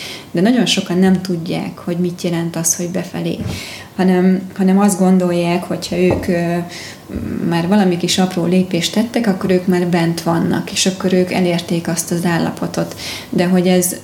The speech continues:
ez messze nem ennyire egyszerű, és messze nem ennyire felszínes dolog, sokkal-sokkal mélyebbre érdemes ásni ahhoz, hogy egy igazi, tényleg békés és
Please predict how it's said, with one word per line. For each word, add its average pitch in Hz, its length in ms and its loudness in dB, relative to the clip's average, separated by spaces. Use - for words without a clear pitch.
ez 175 180 -4
messze 185 380 2
nem 170 220 2
ennyire 165 420 0
egyszerű, 233 580 -2
és 190 240 0
messze 190 400 2
nem 175 200 2
ennyire 170 540 0
felszínes 185 640 2
dolog, 196 340 2
sokkal-sokkal 175 840 -2
mélyebbre 170 600 0
érdemes 170 560 0
ásni 170 460 -2
ahhoz, 202 420 2
hogy 170 260 -2
egy 175 180 -2
igazi, 170 520 2
tényleg 170 400 0
békés 165 680 -2
és 170 380 -2